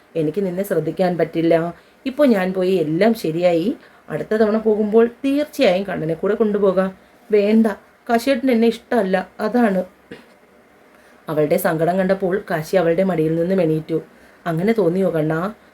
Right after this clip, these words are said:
ഞാൻ പറഞ്ഞില്ലേ, ഇത്തവണ പോയി എല്ലാം ശരിയാക്കി അടുത്ത തവണ ഉറപ്പായും എൻ്റെ കണ്ണനെ കൂടെ കൊണ്ടുപോകും." "അവിടെ വിശ്വത്തിൻ്റെ ഫ്ലാറ്റ് പോലും പറഞ്ഞു വെച്ചിട്ടുണ്ട്." "ആണോ? ഉം, നമുക്ക് പോകാം. നല്ല തണുപ്പ്.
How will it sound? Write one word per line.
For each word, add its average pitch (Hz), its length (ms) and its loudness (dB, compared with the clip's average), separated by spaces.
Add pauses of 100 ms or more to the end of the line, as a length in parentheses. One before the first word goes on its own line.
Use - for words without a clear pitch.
(100)
ഞാൻ 170 220 -2
പറഞ്ഞില്ലേ, 185 500 0 (360)
ഇത്തവണ 240 320 4
പോയി 180 260 0
എല്ലാം 185 320 0
ശരിയാക്കി 175 540 -4 (140)
അടുത്ത 151 260 -8
തവണ 196 220 0
ഉറപ്പായും 202 580 -2
എൻ്റെ 208 140 -2
കണ്ണനെ 196 300 0
കൂടെ 214 160 0
കൊണ്ടുപോകും." 208 540 2 (560)
"അവിടെ 160 220 -6
വിശ്വത്തിൻ്റെ 175 480 -2
ഫ്ലാറ്റ് 190 400 -2
പോലും 190 280 0
പറഞ്ഞു 180 280 0
വെച്ചിട്ടുണ്ട്." 170 460 -6 (400)
"ആണോ? 233 320 4 (360)
ഉം, 180 200 -4 (380)
നമുക്ക് 175 320 -4
പോകാം. 156 400 0
നല്ല 170 280 -2
തണുപ്പ്. 165 400 -4